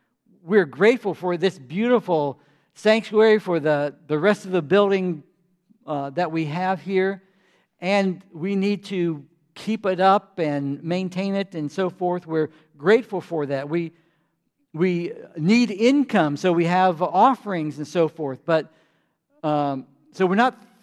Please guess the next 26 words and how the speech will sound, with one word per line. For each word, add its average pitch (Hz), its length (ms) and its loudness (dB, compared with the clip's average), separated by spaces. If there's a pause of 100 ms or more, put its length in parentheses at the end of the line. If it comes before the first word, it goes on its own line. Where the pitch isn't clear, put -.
(180)
saying 226 280 -2
that 175 160 -6
those 208 200 4
things 196 300 -4
are 165 100 2
not 202 400 0
important. 160 680 -2
They 196 120 2
are 190 120 2
very 196 720 -2
important. 127 580 -10 (800)
But 175 140 0
the 175 60 -6
point 240 340 2
is 165 180 -2
that 165 180 -2
they 190 120 2
are 180 80 0
not 180 440 -2
the 196 200 -2
most 226 600 0 (540)
important 151 580 -6
thing. 113 300 -14 (2500)
So 214 60 4
what 262 180 6
is 262 360 -4